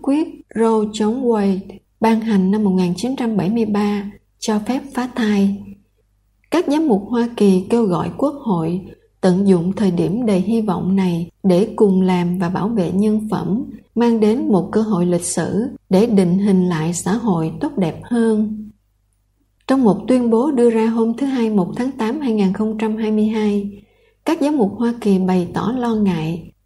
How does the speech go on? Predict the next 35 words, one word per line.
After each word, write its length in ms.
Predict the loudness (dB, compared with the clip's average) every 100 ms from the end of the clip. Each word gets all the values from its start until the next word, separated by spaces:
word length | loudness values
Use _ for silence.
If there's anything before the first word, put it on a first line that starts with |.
| _ 2
vì 360 | 6 6 4
kể 120 | 0 -2
từ 200 | 2 2 2
khi 460 | 2 2 2 -2 -8 -2
Tòa 120 | 0
án 300 | 2 2 0
tối 140 | -2 -2 0
cao 260 | 0 2
đưa 180 | 2 2
ra 200 | 2 -2
phán 220 | -2 -4 -2
quyết 180 | -4 -4 -2
trên, 500 | 0 2 0 -4 -8 -12 -20 _ _ 0
Quốc 180 | 0
hội 440 | 0 0 0 0 0
đã 180 | -2 -2
có 260 | -2 -4 -4
các 180 | -4 0
đề 200 | 2 0
xuất 320 | -2 -4 -2
lập 180 | -2 -4 -8
pháp 200 | -6 -4 -8 -6
làm 260 | 2 4 4
lại 200 | 0 -4 -2
công 260 | -2 0
ích 160 | -2 -4 -6 -20 _ _ _ -2
và 220 | 2 2
không 320 | 0 -2 0
thực 180 | -2 0
hiện 240 | 0 0
bất 220 | -2 -2 0
kỳ 140 | 0
hành 300 | 2 0 0
động 280 | 0 0 0
nào 320 | 2 0